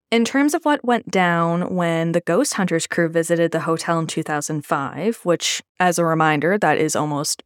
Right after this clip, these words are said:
twenty years ago, from what I gathered, they reportedly caught a clear figure of a man approximately two feet away from them. That's pretty spooky.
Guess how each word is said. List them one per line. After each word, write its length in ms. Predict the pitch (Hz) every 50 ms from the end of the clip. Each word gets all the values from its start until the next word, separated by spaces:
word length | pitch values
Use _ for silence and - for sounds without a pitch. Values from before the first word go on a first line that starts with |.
| _ -
twenty 360 | - 208 175 165 - - 170
years 340 | 147 147 131 135 156 151 -
ago, 380 | 143 - 143 - - 185 247 - _ - -
from 220 | - - 226 226
what 140 | 262 302 349
I 80 | 359
gathered, 560 | 294 - 208 175 180 180 185 180 180 180 180 190
they 180 | 190 202 202
reportedly 480 | 220 262 262 - - 240 240 233 247 233
caught 240 | - - 196 190 -
a 120 | - 180
clear 480 | - - - - - 220 226 240 262 277
figure 420 | - - - 185 185 190 214 226
of 140 | 220 214 196
a 80 | 190 185
man 320 | 180 170 160 165 175 196
approximately 500 | 202 202 - 190 180 - - - 196 185
two 240 | - - - 226 220
feet 240 | 220 - - 247 233
away 320 | 220 185 160 156 143 147
from 300 | 151 - - 147 139 131
them. 340 | - 95 85 87 90 - 170 _ _ _ _
That's 200 | - 160 - -
pretty 240 | - - 190 - -
spooky. 560 | - - - - - - - - 90 95 -